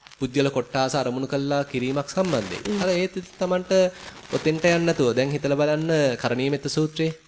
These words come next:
Speaker 1: කරණීයමෙත්ත සූත්‍රයේ අන්න තියෙනවා බුදු, කෙලිම බුද්ධ වචනේ. කෙලිම බුද්ධ වචනේ තියෙන්නේ මේ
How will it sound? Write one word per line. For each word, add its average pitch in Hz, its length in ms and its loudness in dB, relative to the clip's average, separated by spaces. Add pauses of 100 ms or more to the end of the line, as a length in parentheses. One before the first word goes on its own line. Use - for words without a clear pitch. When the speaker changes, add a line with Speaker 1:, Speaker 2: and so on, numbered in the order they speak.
(540)
Speaker 1:
කරණීයමෙත්ත 170 440 0
සූත්‍රයේ 143 440 2
අන්න 170 180 2
තියෙනවා 170 300 0
බුදු, 147 240 -2
කෙලිම 147 320 -2
බුද්ධ 139 240 0
වචනේ. 90 320 -4 (580)
කෙලිම 175 180 -8
බුද්ධ 160 200 -4
වචනේ 160 260 -2
තියෙන්නේ 202 260 -4
මේ 175 180 0